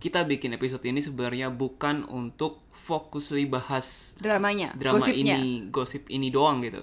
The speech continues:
Speaker 1: But bahwa drama ini tuh terjadi berkali-kali kepada orang yang berbeda-beda di tahun yang berbeda, it happening all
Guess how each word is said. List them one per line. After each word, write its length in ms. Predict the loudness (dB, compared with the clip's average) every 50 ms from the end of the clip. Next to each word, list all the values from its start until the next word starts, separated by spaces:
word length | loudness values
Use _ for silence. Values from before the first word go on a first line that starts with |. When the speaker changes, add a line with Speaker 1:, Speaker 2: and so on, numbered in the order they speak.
| -12 -10 -4
Speaker 1:
But 320 | -2 -2 -2 -2 -4 -8 -20 -20 -20 -20 -20 -20 -20 -20 -20 -20 -20 -20 -20 -20 -20 -20 -20 -20 -18 -6 0
bahwa 160 | 2 2 2 2 2
drama 260 | 0 0 2 2 0 0
ini 160 | 0 -2 -2
tuh 160 | -4 -6 -6 -6
terjadi 320 | -4 0 0 2 2 2
berkali-kali 720 | 0 0 -2 -4 -2 -2 -2 -2 -2 -4 -4 -2 -4 -6
kepada 400 | -8 -10 -6 -6 -4 -2 -2 -2
orang 240 | -2 -2 -2 -4 -6
yang 160 | -6 -6 -6
berbeda-beda 800 | -6 -6 -4 -6 -4 -2 -2 -2 -2 -2 -4 -2 0 0 0 0
di 80 | 0 -2
tahun 400 | -4 -4 -6 -6 -6 -6 -4 -4
yang 160 | -4 -4 -4
berbeda, 720 | -4 -4 -4 -4 -4 -6 -4 -2 0 2 2 2 2 2 -2
it 160 | -4 -6 -8
happening 640 | -6 -6 -6 -6 -4 -4 -2 -2 0 -2 -2 -4 -2
all 240 | 0 0 0 0